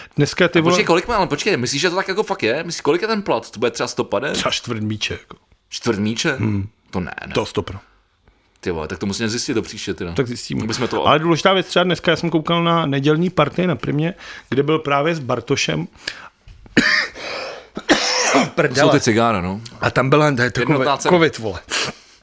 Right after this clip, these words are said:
Speaker 1: A tam byla nějaká primářka z nějaký nemocnice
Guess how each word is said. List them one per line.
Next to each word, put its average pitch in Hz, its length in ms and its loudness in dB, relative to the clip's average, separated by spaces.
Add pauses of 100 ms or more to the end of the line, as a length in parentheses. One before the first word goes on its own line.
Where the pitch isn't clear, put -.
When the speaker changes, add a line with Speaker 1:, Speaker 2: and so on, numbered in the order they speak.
(400)
Speaker 1:
A 135 80 -4
tam 117 160 -2
byla 139 160 2
nějaká 147 360 0
primářka 120 640 -2
z 127 80 -6
nějaký 139 480 -2
nemocnice 120 760 -2